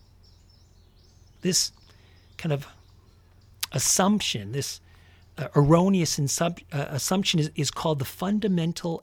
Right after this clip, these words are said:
attribution error, which I'm gonna cover in a lot more detail in a later episode. But the point for now that I want you to take away is there's more to a person's behavior and decision-making than what most people realize.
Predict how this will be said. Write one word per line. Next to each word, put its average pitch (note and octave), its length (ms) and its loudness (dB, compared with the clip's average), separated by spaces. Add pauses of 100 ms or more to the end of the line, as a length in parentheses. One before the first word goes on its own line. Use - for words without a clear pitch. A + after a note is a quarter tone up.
attribution C#3 760 -4
error, C3 120 -2
which C3+ 220 -2
I'm D#3+ 100 2
gonna G#3 180 -2
cover F#3 260 -4
in E3 60 0
a C#3 60 -4
lot D3+ 160 -4
more D#3 120 -2
detail C#3+ 420 -6
in C3 100 -4
a B2+ 60 -4
later B2+ 280 -6
episode. B2 500 -10 (1080)
But D3+ 160 -2
the D#3 60 -8
point A3+ 320 -2
for - 140 -6
now F#3 160 0
that E3+ 100 0
I D3+ 60 0
want D#3 220 -4
you D#3+ 60 -4
to D3 60 -10
take - 280 -6
away C#3+ 160 -2
is B2+ 140 -6 (1800)
there's D3+ 220 0
more D#3+ 240 0
to A3+ 100 -2
a G#3+ 40 -6
person's F3 460 -4
behavior D3+ 420 -4
and C#3+ 80 -2
decision-making C3+ 720 -4
than B2+ 140 -4
what C#3+ 240 -6
most D3+ 240 -6
people C3+ 400 -6
realize. G#2 720 -10